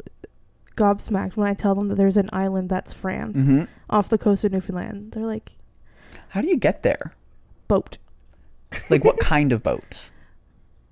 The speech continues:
Speaker 2: Like,
Speaker 1: How
Speaker 2: are
Speaker 1: many
Speaker 2: we talking,
Speaker 1: kinds
Speaker 2: like,
Speaker 1: are there?
Speaker 2: are we talking, like, a
Speaker 1: <laughs>
Speaker 2: paddle boat? Are we talking, like, a ferry?
Speaker 1: You <laughs> get in your dinghy.
Speaker 2: <laughs>
Speaker 1: And you, no, it's, um, there's a ferry that you, you go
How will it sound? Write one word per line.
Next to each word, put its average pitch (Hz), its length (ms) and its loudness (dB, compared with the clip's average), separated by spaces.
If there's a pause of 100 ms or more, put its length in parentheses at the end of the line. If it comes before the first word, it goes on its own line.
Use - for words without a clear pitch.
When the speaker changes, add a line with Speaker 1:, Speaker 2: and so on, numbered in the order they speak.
(300)
Speaker 2:
Like, 151 100 0
Speaker 1:
How 143 60 6
Speaker 2:
are - 20 4
Speaker 1:
many 147 120 6
Speaker 2:
we 170 60 4
talking, 208 280 4 (120)
Speaker 1:
kinds - 20 4
Speaker 2:
like, 285 120 4
Speaker 1:
are 302 160 4
there? 214 340 2
Speaker 2:
are 147 100 2
we 147 100 4
talking, 131 180 6
like, - 140 6
a 381 80 4
Speaker 1:
<laughs> - 120 2
Speaker 2:
paddle 190 220 6
boat? 190 640 6 (400)
Are - 100 6
we 381 120 6
talking, 165 400 4
like, 135 120 2
a 92 80 2
ferry? 160 540 2
Speaker 1:
You 254 420 0 (180)
<laughs> 294 180 -2
get 277 160 -6
in 294 100 -6
your 247 140 -2
dinghy. 196 540 0
Speaker 2:
<laughs> 233 360 2
Speaker 1:
And 320 180 2
you, 269 220 2
no, 220 220 0
it's, 226 320 -2
um, 208 300 2
there's 269 180 0
a 262 40 -2
ferry 175 320 2
that 175 140 0
you, - 160 -6 (180)
you 107 100 -8
go - 340 -4